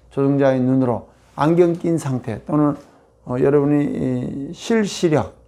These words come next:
상태에서 비행장치를 확인하고 제어할 수 있는 거리를 정확하게 여러분이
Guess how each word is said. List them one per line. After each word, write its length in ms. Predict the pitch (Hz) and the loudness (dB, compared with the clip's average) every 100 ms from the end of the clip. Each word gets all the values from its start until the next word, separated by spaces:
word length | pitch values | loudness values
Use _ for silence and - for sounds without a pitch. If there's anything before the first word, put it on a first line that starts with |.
| _ | _
상태에서 800 | _ - 139 135 117 120 113 110 - - - - | _ -6 -4 -4 -4 -2 -4 -4 -10 -20 -20 -2
비행장치를 760 | 160 180 175 170 160 175 139 | 4 4 4 0 0 0 0
확인하고 720 | 135 185 185 190 180 185 - - - _ | -2 -4 0 2 2 2 0 -6 -20 _
제어할 340 | - 156 160 | 0 4 4
수 120 | 151 151 | 2 -2
있는 240 | 151 156 | -2 0
거리를 560 | 147 143 139 139 131 - - _ _ - _ _ | 0 0 2 2 0 -4 -20 _ _ -20 _ _
정확하게 720 | - 127 135 - 165 196 208 - - - - - - | -8 -4 -2 -2 0 2 2 -2 -20 -20 -20 -20 -8
여러분이 560 | 123 117 120 165 165 226 | -6 -4 -2 0 -2 -4